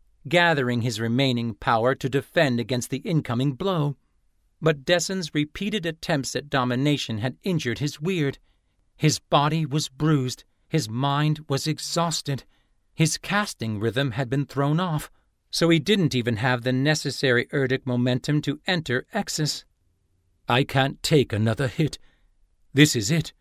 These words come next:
But the impact never arrived. Metal echoed throughout the empty center as Forsyth appeared in front of Savardin,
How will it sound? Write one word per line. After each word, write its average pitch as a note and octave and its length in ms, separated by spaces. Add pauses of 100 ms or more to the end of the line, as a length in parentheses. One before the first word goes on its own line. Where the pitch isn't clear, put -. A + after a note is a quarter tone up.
(1300)
But E3 160
the C#3+ 200
impact B2+ 580
never B2 340
arrived. D3 480 (580)
Metal F3 500 (100)
echoed B2+ 420
throughout A#2 280
the - 180
empty C3 320
center D3+ 460 (320)
as D#3+ 200
Forsyth C#3 600
appeared B2 440
in A2 100
front A#2 200
of C3 80
Savardin, D3+ 560